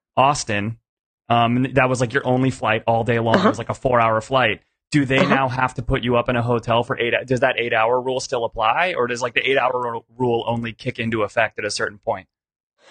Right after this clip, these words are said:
Speaker 2: The eight-hour rule is required rest on duty. So during the sequence, y-, this is, this is actually a three, three-day trip. So if I worked yesterday, worked today, and then worked tomorrow, those two,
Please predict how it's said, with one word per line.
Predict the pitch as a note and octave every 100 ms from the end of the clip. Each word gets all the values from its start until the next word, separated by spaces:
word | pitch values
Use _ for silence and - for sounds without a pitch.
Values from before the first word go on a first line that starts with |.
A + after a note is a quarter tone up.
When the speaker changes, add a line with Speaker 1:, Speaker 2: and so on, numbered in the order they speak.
| - _
Speaker 2:
The | G#3 -
eight-hour | G#3 A3 A#3 B3 A#3
rule | G3 F#3+ F3+
is | F3 E3
required | F3 E3+ - F3 E3 E3+ E3
rest | E3+ F3 F3 - -
on | E3+ E3 D#3+ D#3
duty. | - D3+ - _ _ _ _ -
So | - - F3+ F3 E3 D#3+ - _ _ _ _ _
during | F#3+ G3+ G3+ G3+
the | G#3
sequence, | - G3 F3+ F3 - - -
y-, | F3
this | F#3 G3 -
is, | F#3 F3
this | F#3+ G3
is | G#3
actually | F3+ E3 - E3+
a | E3
three, | - F3 E3+ - _
three-day | - F3+ E3+
trip. | D#3+ E3+ D3 - _ _
So | - G3 F3
if | F#3+ -
I | F3 E3+
worked | E3+ E3+ - -
yesterday, | G3 G3 G#3 F#3+ F3+
worked | E3+ E3 E3 - _ _ _ _
today, | - F3+ E3 E3 -
and | D#3+
then | D#3+
worked | D#3 D#3 -
tomorrow, | F3 D#3+ D3 D3 _ _ _
those | F3+ E3 -
two, | - G#3+ F3+ E3+ -